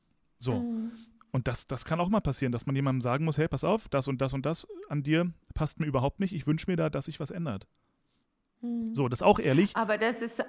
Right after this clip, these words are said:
Speaker 2: ja, aber das ist halt oft das was ich festgestellt habe, weißt du, ich wünsch mir, dass sich was ändert oder so oder so wünsch ich's mir, ähm, dass es das oft schon gar nicht mehr gibt.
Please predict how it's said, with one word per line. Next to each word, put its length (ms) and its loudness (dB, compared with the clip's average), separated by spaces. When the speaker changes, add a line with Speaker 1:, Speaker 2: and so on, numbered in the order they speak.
Speaker 2:
ja, 580 -2
aber 220 2
das 220 -2
ist 140 -6
halt 220 -2
oft 220 -4
das 280 -10
was 160 -4
ich 180 -6
festgestellt 600 -6
habe, 260 0
weißt 240 -2
du, 40 -4
ich 160 -8
wünsch 260 -2
mir, 120 -2
dass 180 -4
sich 160 -12
was 140 -10
ändert 360 -2
oder 200 -4
so 220 -6
oder 220 -4
so 200 -8
wünsch 240 -6
ich's 160 -8
mir, 360 -4
ähm, 520 0
dass 280 0
es 120 -10
das 240 -4
oft 220 -6
schon 140 -4
gar 120 -4
nicht 200 -10
mehr 100 -8
gibt. 340 -12